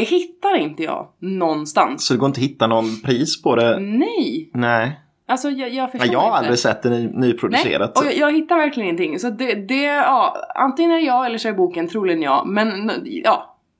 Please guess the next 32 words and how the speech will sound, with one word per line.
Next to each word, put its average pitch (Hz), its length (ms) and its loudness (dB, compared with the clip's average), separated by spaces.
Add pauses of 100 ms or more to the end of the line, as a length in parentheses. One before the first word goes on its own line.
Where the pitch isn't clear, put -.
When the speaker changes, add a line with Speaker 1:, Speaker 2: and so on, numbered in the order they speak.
(120)
Speaker 1:
jag 262 180 2
vet 165 280 0
inte. 147 300 -8
Speaker 2:
Det 131 120 2
kanske 139 400 2
finns 113 500 -2
nyproducerat. 107 600 2
Speaker 1:
Det - 160 -2
kan 190 180 0
finnas. 143 500 -6
Speaker 2:
Ja. 107 340 2 (400)
Speaker 1:
Ni 254 140 0
kan 277 220 -2
vara 185 100 0
bättre 185 180 -10
än 175 60 -6
mig, 165 220 -10
kanske, 123 160 2
Speaker 2:
Ja. - 60 4
Speaker 1:
på 160 80 -2
att 156 120 0
leta. 113 120 -4 (1160)
Nittonhundrafyrtiofem 311 880 2
års 294 180 2
utställning. 165 640 -2 (440)
Då 320 520 0 (180)
Speaker 2:
Mm. 135 240 6
Speaker 1:
var 202 100 0
Danmark 190 380 2
fritt 180 240 0
från 175 140 -6
tyskarna. 165 500 -2